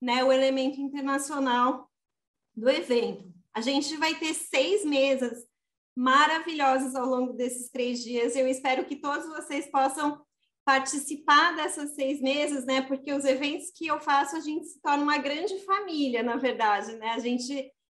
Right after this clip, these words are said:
não tá chegando aqui com uma resposta pronta, né? É um processo que a gente vai poder viver. Então, hoje a gente vai ter uma mesa incrível, né, que vai falar desse histórico, desde mil e quinhentos até hoje, o que que aconteceu,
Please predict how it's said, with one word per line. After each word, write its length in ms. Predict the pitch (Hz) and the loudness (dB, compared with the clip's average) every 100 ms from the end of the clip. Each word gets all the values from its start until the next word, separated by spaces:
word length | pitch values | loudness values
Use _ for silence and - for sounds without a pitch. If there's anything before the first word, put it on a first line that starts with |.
| _ _ | _ _
não 220 | 254 262 | 0 2
tá 220 | 262 294 | 4 2
chegando 420 | - 370 294 294 | 2 0 0 2
aqui 240 | 277 285 262 | 2 0 -2
com 160 | 294 | 0
uma 160 | 277 262 | 2 2
resposta 560 | 277 269 262 247 - 254 | 2 0 0 -2 -2 -6
pronta, 560 | - 220 196 196 220 | -2 -2 -2 -6 -6
né? 120 | 214 | -2
É 40 | 233 | 0
um 60 | |
processo 440 | 247 240 262 254 262 | -2 -2 -2 -4 -4
que 80 | 277 | -2
a 60 | |
gente 240 | 269 277 - | -2 -2 -2
vai 160 | 277 | -4
poder 240 | 285 277 285 | -4 -6 -6
viver. 640 | 330 415 269 214 202 - _ _ _ _ _ _ | -8 0 4 4 2 -8 _ _ _ _ _ _
Então, 140 | 254 254 | 4 8
hoje 240 | 269 277 | 8 6
a 60 | 330 | -2
gente 280 | 311 311 285 | -2 -2 -2
vai 140 | 311 | -2
ter 480 | 359 311 294 - - | -2 -2 -2 -2 -8
uma 180 | 269 277 | -2 0
mesa 560 | 277 285 285 302 302 277 | 0 0 -2 -2 -4 -2
incrível, 640 | 330 359 320 339 370 294 | -4 -2 -4 -4 -6 -4
né, 160 | 277 277 | -2 -2
que 160 | 277 269 | -4 -4
vai 220 | 294 294 | -2 -2
falar 440 | 311 277 277 339 | 2 4 4 2
desse 280 | 349 381 330 | -2 -6 -8
histórico, 880 | 269 - 269 277 269 262 311 302 - _ - | -8 0 2 2 0 -4 -8 -8 -12 _ 4
desde 320 | 262 262 277 | 4 4 2
mil 200 | 262 269 | 4 2
e 20 | |
quinhentos 420 | 285 269 254 254 | 0 -2 -2 -4
até 300 | 262 262 269 | -6 -4 -2
hoje, 240 | 240 247 240 | 0 0 -2
o 80 | |
que 140 | - 285 | -6 -8
que 100 | 320 | -6
aconteceu, 960 | 285 277 285 285 - 277 262 254 262 | -4 -2 -2 -4 -4 2 4 4 0